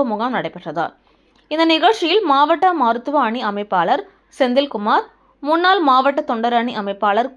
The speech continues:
குறிஞ்சி சிவா, மாவட்ட மாணவர் அணி துணை அமைப்பாளர் விக்கி என்கின்ற விக்னேஸ்வரன், மாவட்ட அயலக அணி துணை அமைப்பாளர் இன்ஜினியர் ராமமூர்த்தி, மாவட்ட சிறுபான்மை அணி நல உரிமை பிரிவு துணை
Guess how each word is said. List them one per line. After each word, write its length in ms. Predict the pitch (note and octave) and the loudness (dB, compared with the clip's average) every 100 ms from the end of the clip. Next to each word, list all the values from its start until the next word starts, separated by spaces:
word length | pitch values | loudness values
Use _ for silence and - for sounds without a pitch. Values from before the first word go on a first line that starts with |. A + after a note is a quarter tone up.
| - | -6
குறிஞ்சி 280 | A#3 A#3+ B3 | -4 -4 -6
சிவா, 220 | G#3 G3+ D4 - _ _ - | -4 0 0 -2 _ _ -10
மாவட்ட 440 | C4 D4+ F4 G4 G#4 C#4 | 0 2 4 2 2 4
மாணவர் 400 | B3 C4 C#4+ B3+ | 4 2 2 0
அணி 140 | A#3+ G4 D4+ | -2 -6 -6
துணை 200 | B3+ D4 A3+ | -4 -4 -4
அமைப்பாளர் 520 | G#3+ G#3+ G3+ G#3 C#4+ G#3+ | -4 -2 0 2 0 -2
விக்கி 240 | A3 C#4 C4+ | -10 -8 -6
என்கின்ற 320 | A3 G#3+ G3+ F#3 | -6 -4 -4 -6
விக்னேஸ்வரன், 600 | F#3 G#3 A#3+ - G3 F#4 - _ _ _ _ | -6 -8 -8 -6 -6 -6 -12 _ _ _ _
மாவட்ட 440 | B3+ D4 F4 G4+ G#4+ - | 0 2 4 2 2 2
அயலக 340 | B3 C#4 D#4 D#4+ | 2 4 2 2
அணி 160 | B3 C#4+ D4 | 0 -2 -6
துணை 220 | B3 C4+ A#3 | -6 -4 -6
அமைப்பாளர் 540 | G#3+ G#3 G#3 F#3+ B3 - _ _ - | -6 -4 0 2 0 -2 _ _ -10
இன்ஜினியர் 440 | C4+ C#4+ D#4 C#4+ A3 | -8 -4 -2 0 2
ராமமூர்த்தி, 640 | G#3+ A#3+ B3+ G3+ F3+ G#3+ E4 - _ _ B3+ | 0 0 -4 -4 -6 -6 -8 -8 _ _ -2
மாவட்ட 480 | C#4 E4+ G#4 G#4+ G#4+ | 2 4 2 0 -2
சிறுபான்மை 500 | D#4 D4 D#4 D#4+ D#4 C#4 | -2 0 0 0 -2 -2
அணி 140 | B3 C4+ | -2 -2
நல 220 | A3+ A3+ C4+ A#3 | 0 0 0 -2
உரிமை 240 | A3+ A3+ A#3+ | -6 -6 -6
பிரிவு 240 | G#3+ G#3 A3 | -6 -6 -8
துணை 180 | G3+ | -8